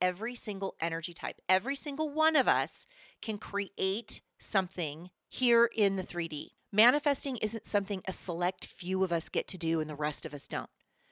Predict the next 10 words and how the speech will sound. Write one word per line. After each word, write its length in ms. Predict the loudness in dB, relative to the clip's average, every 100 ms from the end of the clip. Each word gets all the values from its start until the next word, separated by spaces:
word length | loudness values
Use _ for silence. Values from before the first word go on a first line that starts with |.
| _ _ _ 4
The 80 |
word 420 | 4 6 6 4 2
manifestation 1000 | -2 -2 -2 -2 -2 0 0 0 -2 -8 _ -14
literally 540 | -2 2 4 4 2
means 460 | 0 -2 -2 0 0
to 140 | -2
create, 640 | -4 -4 -4 -6 -8 -10 -14 _ _ _ _ _ _ _ _ _
to 140 | -6 -6
bring 680 | -6 -2 0 2 0 -2 -6 -2
our 280 | 2 4